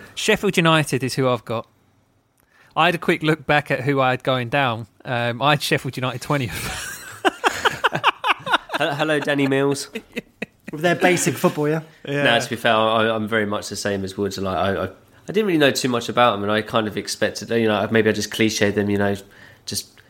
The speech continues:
Speaker 2: Yorkshire club, you know, they're gonna be playing long ball football, or just not very competitive in the Premier League, especially with the
Speaker 1: I just
Speaker 2: quality
Speaker 1: didn't
Speaker 2: of
Speaker 1: think
Speaker 2: players
Speaker 1: they
Speaker 2: in the,
Speaker 1: had
Speaker 2: in
Speaker 1: the
Speaker 2: the
Speaker 1: goal
Speaker 2: pitch.
Speaker 1: scorers,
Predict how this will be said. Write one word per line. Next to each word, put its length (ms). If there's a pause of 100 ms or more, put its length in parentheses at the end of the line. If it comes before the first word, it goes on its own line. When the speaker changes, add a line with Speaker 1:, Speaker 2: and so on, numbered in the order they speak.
(140)
Speaker 2:
Yorkshire 460
club, 360
you 80
know, 260 (300)
they're 80
gonna 140
be 80
playing 400
long 280
ball 200
football, 540
or 80
just 200
not 180
very 380 (300)
competitive 600
in 100
the 60
Premier 320
League, 260
especially 400
with 80
the 180 (420)
Speaker 1:
I 80
just 40
Speaker 2:
quality 300
Speaker 1:
didn't 160
Speaker 2:
of 20
Speaker 1:
think 140
Speaker 2:
players 140
Speaker 1:
they 60
Speaker 2:
in 60
the, 60
Speaker 1:
had 200
Speaker 2:
in 160
Speaker 1:
the 60
Speaker 2:
the 60
Speaker 1:
goal 220
Speaker 2:
pitch. 80
Speaker 1:
scorers, 720